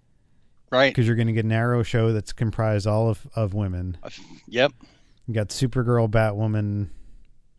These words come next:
Speaker 2: You know, but, and, and look, I'm, I'm thrilled that, like, my daughter has T V to watch.
Speaker 1: Sure.
Speaker 2: Just a little sad that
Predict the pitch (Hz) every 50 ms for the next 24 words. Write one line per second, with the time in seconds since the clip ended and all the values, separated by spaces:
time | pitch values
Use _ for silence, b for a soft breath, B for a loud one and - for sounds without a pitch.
0 | _ _ _ _ _ _ _ - _ _ _ _ _ _ _ _ _ - _ -
1 | - _ _ _ _ _ - 123 120 127 123 110 101 98 98 - - - - -
2 | - - - - 131 127 131 - - - - 143 143 151 - - 151 156 151 151
3 | 143 117 - 117 123 123 127 123 120 107 110 113 117 117 113 101 - - 123 120
4 | 117 120 107 120 113 113 113 113 107 104 117 107 107 101 107 104 104 107 107 101
5 | 98 104 104 101 95 - - - - - 120 110 101 107 107 101 95 - - -
6 | - - - - - - - - - - - - - _ _ - - - - -
7 | _ _ - - - - 147 196 220 - - - - 123 110 - - - 117 110
8 | 113 107 104 95 - 107 101 101 101 98 95 101 95 95